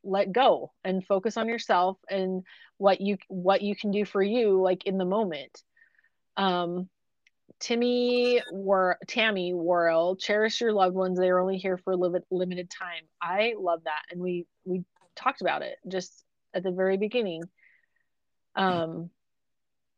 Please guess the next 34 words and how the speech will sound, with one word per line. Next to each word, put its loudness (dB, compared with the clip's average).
you 0
know, -4
friends 2
and 0
family 2
are 2
only 0
here -2
for -2
a 2
limited 0
time. -2
Pets -2
are 0
only 0
here 0
for -2
a 2
limited 0
time. -2
Um, -6
so -2
cherish 4
them. -6
Eat 2
up 6
every 2
single 0
second -6
you -4
can, -8
I -4
feel -2
like, 0